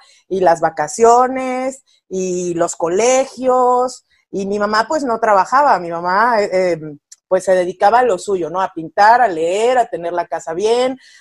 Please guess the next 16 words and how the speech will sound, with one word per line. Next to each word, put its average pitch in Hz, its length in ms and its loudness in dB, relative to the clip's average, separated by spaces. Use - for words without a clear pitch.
a 170 80 4
que 185 120 -2
la, 175 280 -2
la, 160 680 2
la 175 280 4
nana, 202 500 -2
pues, 180 200 -8
estuviera, 180 680 2
eh, 165 180 2
bien, 247 600 4
ahí 190 180 0
con 190 140 -2
nosotros, 254 560 2
atendiéndonos 220 800 0
y 185 60 -2
demás. 156 420 -4